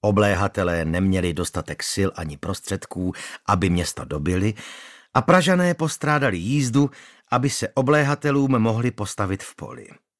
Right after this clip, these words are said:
Přitom Horskou a Svinskou bránou plynuly do Prahy nejnutnější potraviny. Voskové z toho měli vysoký zisk a zároveň to pro ně bylo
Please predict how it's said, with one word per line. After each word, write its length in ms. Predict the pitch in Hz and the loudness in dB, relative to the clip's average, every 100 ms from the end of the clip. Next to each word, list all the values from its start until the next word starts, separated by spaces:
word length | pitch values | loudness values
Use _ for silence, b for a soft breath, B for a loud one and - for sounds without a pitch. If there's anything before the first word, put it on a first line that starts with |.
| B B B | B B B
Přitom 300 | - 160 147 | 0 4 4
Horskou 600 | 131 208 - - 127 117 | 4 2 0 -2 -2 -2
a 80 | 101 | -6
Svinskou 560 | - 135 147 - 90 | -2 -2 -2 -2 -4
bránou 540 | 76 98 110 117 120 120 B B B - | -2 0 2 2 2 -2 B B B 0
plynuly 420 | 127 156 165 156 | 4 4 4 2
do 120 | 117 | 0
Prahy 300 | - 135 127 | -2 -2 2
nejnutnější 800 | 117 131 160 165 131 131 120 123 | 4 4 4 0 0 -2 -2 -4
potraviny. 720 | - 107 - 73 - - - - B B B B | -4 -6 -6 -10 -12 -18 -20 -20 B B B B
Voskové 640 | - 151 160 147 131 131 120 | 2 2 4 0 2 2 0
z 120 | - | -2
toho 260 | 113 98 | -2 0
měli 240 | 95 87 80 | 0 0 0
vysoký 420 | 78 76 - - | -4 -8 -10 -10
zisk 440 | - 156 - - - | -2 -2 -2 -8 -2
a 280 | 117 117 117 | 0 0 0
zároveň 580 | 90 110 123 120 120 120 | 0 0 2 0 0 -2
to 140 | 113 | -4
pro 180 | - 104 | -2 0
ně 180 | 107 107 | 2 2
bylo 340 | 92 90 87 | 2 0 0